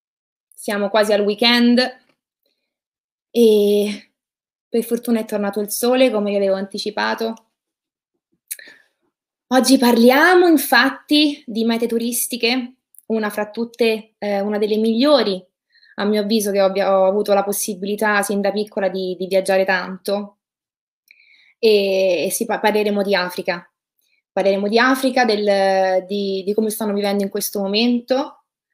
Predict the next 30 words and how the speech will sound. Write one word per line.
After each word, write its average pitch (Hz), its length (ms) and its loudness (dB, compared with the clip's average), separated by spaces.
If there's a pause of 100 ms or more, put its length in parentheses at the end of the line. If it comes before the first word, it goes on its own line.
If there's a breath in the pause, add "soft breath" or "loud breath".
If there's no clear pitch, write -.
(320)
eh, 196 300 -2
ma 196 160 -4
anche 226 500 2
di 220 140 -4
tutto 349 300 0
il 208 60 2
lato 202 640 2
turistico 202 960 -2
che, 170 800 0
che 180 140 -6
ci 196 80 -2
aspetta 190 580 -2
una 185 160 -4
volta 180 540 -4
usciti 202 380 -4
di 175 140 -10
qua. 165 220 -4 (1300 soft breath)
Allora, 233 340 4
dai, 285 240 4
su, 311 200 4
forza! 269 640 -2 (720)
Gnocchi, 240 500 -2
giovedì 320 360 2
gnocchi, 233 400 2
esatto. 214 560 2
Ciao 233 260 2
Adam, 208 440 0
grazie 233 320 -4
per 214 80 -6
aver, 196 440 -4